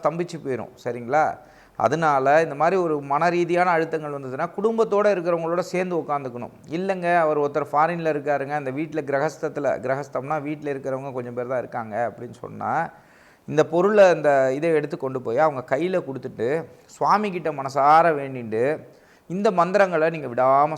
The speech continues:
சொல்லணும். "ஓம் பய நமசி, ஓம் பய நமசி, ஓம் பய நமசி" இப்படின்னு நீங்க சொல்லிட்டு, நூத்தி எட்டு தடவை சொல்லிட்டு, இதை கொண்டு போய் நீங்க என்ன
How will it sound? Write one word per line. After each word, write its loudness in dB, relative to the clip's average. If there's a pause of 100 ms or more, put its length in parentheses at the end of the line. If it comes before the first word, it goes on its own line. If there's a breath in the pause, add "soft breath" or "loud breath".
சொல்லணும். -8
"ஓம் -6
பய 0
நமசி, -8
ஓம் -8
பய -8
நமசி, -14
ஓம் -12
பய -12
நமசி" -18 (220)
இப்படின்னு -10
நீங்க -10
சொல்லிட்டு, -6
நூத்தி -8
எட்டு -8
தடவை -4
சொல்லிட்டு, -10 (520 soft breath)
இதை 2
கொண்டு 0
போய் 0
நீங்க -6
என்ன -6